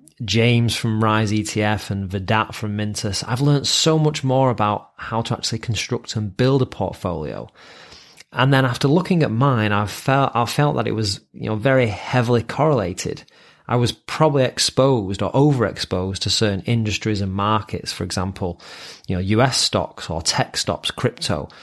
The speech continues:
So when one of them went down, they pretty much all went down. And I found that some of my own stock picks have been a bit of a di-, disaster. And honestly, I don't think I could actually sustain picking the right stocks over a long period of time.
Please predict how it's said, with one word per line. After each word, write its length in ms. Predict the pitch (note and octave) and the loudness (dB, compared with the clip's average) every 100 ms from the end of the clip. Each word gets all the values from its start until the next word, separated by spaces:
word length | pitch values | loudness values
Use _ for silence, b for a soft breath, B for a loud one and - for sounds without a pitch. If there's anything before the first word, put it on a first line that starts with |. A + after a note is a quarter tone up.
| B | B
So 140 | - A#2 | -4 2
when 240 | A#2+ A#2+ | 2 4
one 180 | B2 F3 | 4 4
of 120 | D3 | 2
them 180 | A2+ G2 | 0 -2
went 240 | F#2+ F#2 | -4 -4
down, 400 | E2+ E2+ E2 F2+ - - | -6 -6 -8 -10 -12 -8
they 80 | G#2+ | -4
pretty 180 | - F3 | 2 2
much 220 | B2+ - - | 2 -2 -2
all 300 | B2+ C#3 B2+ | 2 4 2
went 240 | G#2 F2+ | 0 -4
down. 340 | F2 E2 D#2+ - _ _ _ _ _ _ - - | -8 -8 -12 -16 _ _ _ _ _ _ -10 0
And 360 | B2 B2+ A#2+ B B B B - | 4 4 2 B B B B -2
I 100 | C3 | 2
found 280 | D3+ C#3+ | 4 4
that 100 | C3+ | 2
some 180 | - D3+ | 2 4
of 120 | C3 | 4
my 300 | A#2+ A2+ A2+ | 4 4 4
own 200 | B2+ D3 | 4 4
stock 400 | B2+ - F#2 - | 2 0 -2 -2
picks 300 | - G2+ - | -8 -6 -6
have 180 | G#2 G2 | -8 -4
been 300 | A#2+ A#2+ A2 - | -2 -2 -4 -8
a 60 | |
bit 200 | F#2 B2 | -4 -2
of 100 | A2 | 0
a 60 | G#2+ | -2
di-, 220 | A#2 G#2 _ - | -2 -4 _ 0
disaster. 640 | A#2+ C#3+ D3 - G#2+ - b b b b b b | 2 2 0 -2 -2 -6 b b b b b b
And 120 | - E3 | 4 6
honestly, 280 | F3+ - | 6 4
I 100 | A#2 | 4
don't 380 | A2+ D#3 D#3 C3 | 4 2 2 0
think 640 | - D#3 A#2+ F#2+ - - - | 0 0 2 -2 -10 -14 -10
I 200 | A2 A#2 | -2 0
could 160 | - B2+ | 2 0
actually 320 | A#2 - A#2 | 0 -2 -2
sustain 840 | - A2 - A#2+ A#2 G2 F2 G#2 - _ _ _ | 0 0 0 2 2 0 -6 -8 -14 _ _ _
picking 480 | - C#3+ - A2 G#2 | 0 0 2 0 0
the 260 | G2 G#2 G#2 | -2 0 0
right 340 | A2 A2 G#2 | 2 2 0
stocks 480 | - B2+ A2 - - | 0 0 0 -2 -4
over 300 | G#2+ G2+ G#2 | -2 -2 -2
a 60 | |
long 420 | G2+ G2+ A2 G#2 G#2 | -2 -2 -2 -2 -6
period 460 | - G#2 G2+ F#2+ | -4 -4 -2 -4
of 100 | F#2 | -6
time. 480 | - C3 C3 G2 | -2 0 0 0